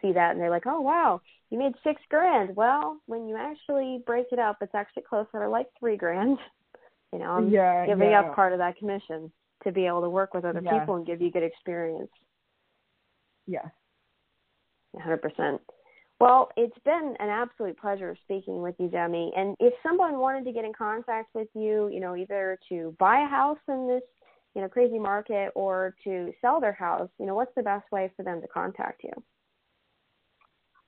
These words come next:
Speaker 2: Um, the best way to contact me, um, I have,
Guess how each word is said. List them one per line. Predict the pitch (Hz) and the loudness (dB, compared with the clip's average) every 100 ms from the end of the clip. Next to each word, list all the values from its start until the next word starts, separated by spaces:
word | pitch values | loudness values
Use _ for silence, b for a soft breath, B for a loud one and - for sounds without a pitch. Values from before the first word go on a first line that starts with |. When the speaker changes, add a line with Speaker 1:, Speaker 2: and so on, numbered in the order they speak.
| - | 0
Speaker 2:
Um, | 202 196 | 2 4
the | |
best | 185 226 233 | 4 2 2
way | 247 277 - | 0 0 -2
to | 254 | -4
contact | 226 202 202 202 190 196 | 0 0 2 2 2 -2
me, | 185 180 180 175 170 | -4 -2 -4 -6 -4
um, | 170 165 | -2 -2
I | 170 | -2
have, | 180 | -4